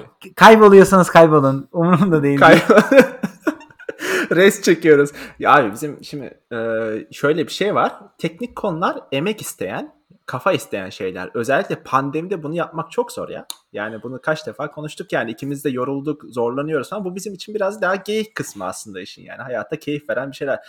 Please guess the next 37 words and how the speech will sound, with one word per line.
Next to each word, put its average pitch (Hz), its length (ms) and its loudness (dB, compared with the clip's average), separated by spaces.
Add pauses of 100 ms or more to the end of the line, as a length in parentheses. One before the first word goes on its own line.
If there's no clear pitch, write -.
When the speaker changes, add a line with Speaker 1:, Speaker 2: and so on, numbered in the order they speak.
(260)
Speaker 2:
Ben 160 160 0
şimdi 151 320 -10
gelip 156 320 -10 (140)
o 143 280 -2
üç 160 140 -8
saat 143 340 -4
buna 147 180 -6
çalışsam 135 520 -6
yani, 101 240 -10
teknik - 360 -20
bir - 40 -20
konuya 127 220 -12
çalışsam 143 460 -10
ben 113 180 -4
bunu 135 80 -12
yapmam 151 200 -6
Speaker 1:
Ya 156 100 8
Speaker 2:
abi 143 80 6
Speaker 1:
ben, 214 200 4
Speaker 2:
şimdi. 131 420 -14
Speaker 1:
ben 185 220 0
Speaker 2:
Sıkıntı 147 460 -6
o. 113 40 -2
Speaker 1:
o 190 140 -2
konuda 220 480 6
teknik 214 500 -10
kapasitem 202 460 -6
çok 196 200 -8
yeterli 196 340 -2
olduğu 208 200 -2
için 165 200 -10
çalışmadan 180 600 -4
da 151 360 0
bir, 156 300 -4
belli 156 380 -2
bir 156 80 6
birikimi 165 440 2